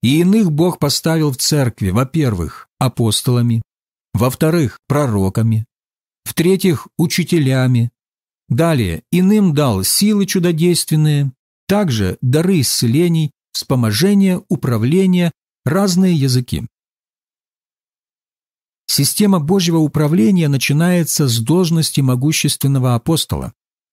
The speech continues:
За этим первым департаментом следует пророк и учитель. Упомянутые в Ефесянам евангелисты и пастора в первом послании к Коринфянам заменены чудотворением и дарами исцелений.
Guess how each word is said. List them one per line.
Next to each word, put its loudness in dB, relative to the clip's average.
За 0
этим 0
первым 0
департаментом -2
следует 0
пророк -2
и 0
учитель. -4
Упомянутые 0
в 0
Ефесянам -2
евангелисты 0
и -2
пастора 0
в -12
первом 2
послании 0
к -10
Коринфянам 2
заменены 2
чудотворением 0
и 0
дарами 2
исцелений. -2